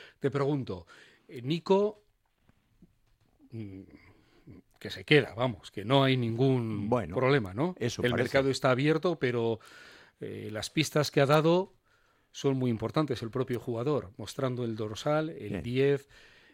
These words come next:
Speaker 1: eh, etcétera.
Speaker 2: Yo creo que se queda una temporada más al menos. Lo que pasa es que, eh,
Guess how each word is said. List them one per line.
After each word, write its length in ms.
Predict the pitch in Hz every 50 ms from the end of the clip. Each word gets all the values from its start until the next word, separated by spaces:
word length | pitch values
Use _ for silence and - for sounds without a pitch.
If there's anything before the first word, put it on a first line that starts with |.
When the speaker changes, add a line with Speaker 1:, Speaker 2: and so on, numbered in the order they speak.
| _ _
Speaker 1:
eh, 140 | - - - _
etcétera. 540 | - 107 - - - 123 - - 92 87 82 -
Speaker 2:
Yo 200 | 107 120 139 131
creo 240 | - 135 127 127 110
que 80 | 104 101
se 160 | - 107 92
queda 180 | 101 107 104 98
una 180 | 101 101 92
temporada 460 | 80 98 87 76 85 82 87 87 85
más 180 | 82 87 80 -
al 100 | 76 78
menos. 300 | 80 78 80 82 87 82
Lo 100 | 82 76
que 100 | 73 80
pasa 240 | 71 90 90 - 98
es 120 | 87 - -
que, 300 | - 104 85 80 78 - - - - - - _ _ _
eh, 300 | - 80 69 58 55 -